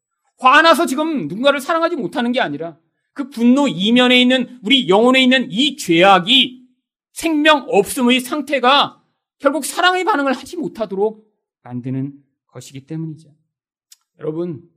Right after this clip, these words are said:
화날 때 근데 우리 문제가 무엇인가요? 화나면 내가 죄-, 죄인임을 인정할 수가 없습니다. 이게 가장 힘들어요. 화날 때 늘 어떤 생각을 하시죠? "저 인간이 잘못이야. 저 사람 때문에 내가 화났어. 저 사람만이 아니면 나는 화 안 났을 텐데."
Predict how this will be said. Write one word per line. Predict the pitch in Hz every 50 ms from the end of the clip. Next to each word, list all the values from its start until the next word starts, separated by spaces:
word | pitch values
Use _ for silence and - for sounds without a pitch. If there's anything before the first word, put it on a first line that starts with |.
| _ _ _ _ _ _
화날 | - - 240 247 240 240
때 | 240 233 220 220 214
근데 | 214 165 151 151 160 170 185 160 127 117
우리 | 120 123 135 156 170
문제가 | 156 120 123 123 123 127 135 175
무엇인가요? | 165 147 131 120 120 _ - 123 117 123 127 143 170 190 _ _ _ _ _ _ _ _ _ _
화나면 | _ - 277 277 285 285 - 330 269 170 135
내가 | 123 156 202 247 240
죄-, | - - _ _ _ _ _ _ _ _ _ _
죄인임을 | - - - - 165 185 214 208 214 220 208 - -
인정할 | 127 127 131 - 180 175 185
수가 | 175 180 - - -
없습니다. | - 151 _ - - 147 147 _ _ _ _ _ _ _ _ _
이게 | - - -
가장 | - - - - - - - - 247
힘들어요. | 269 311 - - - - - _ _ _ _ _ _ _
화날 | - 285 285 294 294
때 | 311 311
늘 | 214 214 247 262
어떤 | 180 160 151 - 254 233
생각을 | 233 254 247 226 220 202 196
하시죠? | 175 156 - - - 247 294 - _ _ _ _ _ _ _ _ _
"저 | - - 214 233
인간이 | 269 302 349 330 311 302
잘못이야. | - - 175 175 185 180 - - 139 127 - - 156 _ _ _ _ _ _ _
저 | - - 277
사람 | 294 339 349 339 277
때문에 | 359 330 330 269
내가 | 226 233 269
화났어. | - - 285 311 302 262 247 - 254 262 233 - _ _ _ _ _ _ _
저 | - - 277
사람만이 | 262 349 349 349 349 359 359 359 359
아니면 | 247 233 254 277 311 302
나는 | 262 247 247
화 | 254 330 320
안 | - 254
났을 | 185 247 254 - -
텐데." | - 285 277 247 247 233 - -